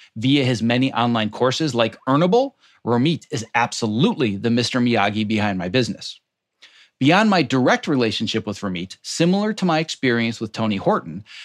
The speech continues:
I have established a multitude of relationships from within Ramit's extended universe with friends and mentors that I can reach out to with very specific questions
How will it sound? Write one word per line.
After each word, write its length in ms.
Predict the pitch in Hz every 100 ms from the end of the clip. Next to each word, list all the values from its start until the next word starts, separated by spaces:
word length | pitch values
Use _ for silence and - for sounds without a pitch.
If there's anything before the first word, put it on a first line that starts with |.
| -
I 160 | - 147
have 120 | 190
established 580 | 180 - 131 113 131 -
a 120 | 151
multitude 600 | 160 156 170 220 208 156
of 100 | 151
relationships 680 | 165 147 95 101 95 - 101
from 320 | - - 135 165
within 300 | 170 156 156
Ramit's 400 | 139 120 156 -
extended 540 | - - 113 113 113
universe 480 | 127 233 101 71 - - - -
with 100 | 135
friends 460 | - - 139 175 -
and 260 | 135 147
mentors 520 | 160 214 127 113 110 107
that 140 | 107
I 120 | 101
can 160 | 117 139
reach 200 | 160 170
out 200 | 196 190
to 120 | 131
with 160 | 127 107
very 440 | 98 127 139 180
specific 480 | 180 185 160 175 196
questions 560 | 101 92 92 113 -